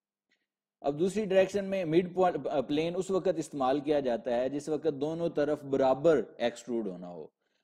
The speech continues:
अभी for example इसको ऊपर हमने पाँच सौ एक्सट्रूड किया है, लेकिन नीचे की तरफ हम इसको दो सौ एक्सट्रूड करना चाहते हैं, तो फिर यहाँ पे क्लिक करें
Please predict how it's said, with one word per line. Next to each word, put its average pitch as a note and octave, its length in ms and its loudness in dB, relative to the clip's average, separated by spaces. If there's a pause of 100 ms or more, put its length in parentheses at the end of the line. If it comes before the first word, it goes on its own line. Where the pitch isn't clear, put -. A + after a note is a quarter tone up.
अभी D#3 220 2
for E3+ 200 4
example F3 360 2
इसको F3 260 0
ऊपर D#3+ 360 4
हमने E3+ 200 -2
पाँच C#3+ 280 0
सौ F3 100 -2
एक्सट्रूड D3 420 -4
किया A#2+ 220 -2
है, B2+ 80 0
लेकिन D3 240 -2
नीचे D3 260 -2
की E3 100 -4
तरफ E3 280 0
हम D3+ 200 -6
इसको D3+ 480 -2 (280)
दो D#3 260 4
सौ F3+ 120 0
एक्सट्रूड D3+ 420 0
करना B2 220 0
चाहते A2 340 -4
हैं, A2 140 -8
तो B2 80 -8
फिर C3+ 160 -6
यहाँ A#2 240 0
पे D#3 120 -2
क्लिक D3+ 300 -4
करें C#3+ 300 -2